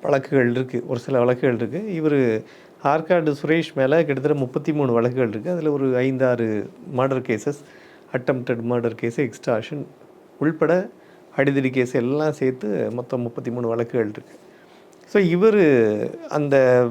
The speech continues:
அவரை வர வச்சதுனால மாதவனும் கூட அப்படியே நடந்து போறாருங்க பீச்சுக்கு. So, பீச் மணல்ல போய் உள்ள உட்காந்து, நார்மலா அந்த ஜங்ஷன், அந்த பாயிண்ட் தான் பாத்தீங்கன்னா,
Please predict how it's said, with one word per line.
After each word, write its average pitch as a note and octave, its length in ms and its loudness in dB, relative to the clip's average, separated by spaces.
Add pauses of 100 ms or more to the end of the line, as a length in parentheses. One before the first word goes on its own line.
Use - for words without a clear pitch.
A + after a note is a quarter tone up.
(120)
அவரை D3+ 240 4
வர D#3 260 4
வச்சதுனால C#3+ 500 2
மாதவனும் C3 420 2
கூட B2 200 0
அப்படியே D3+ 280 2
நடந்து C#3 320 2
போறாருங்க A#2 540 4
பீச்சுக்கு. - 360 -8 (540)
So, G3 180 2
பீச் G3 400 2
மணல்ல D#3 520 4
போய் D3+ 320 4
உள்ள C#3+ 260 2
உட்காந்து, A#2 760 2
நார்மலா E3+ 420 2
அந்த C#3 380 2
ஜங்ஷன், D3+ 360 0
அந்த B2+ 200 0
பாயிண்ட் D3 320 2
தான் D3+ 220 4
பாத்தீங்கன்னா, C3+ 440 -2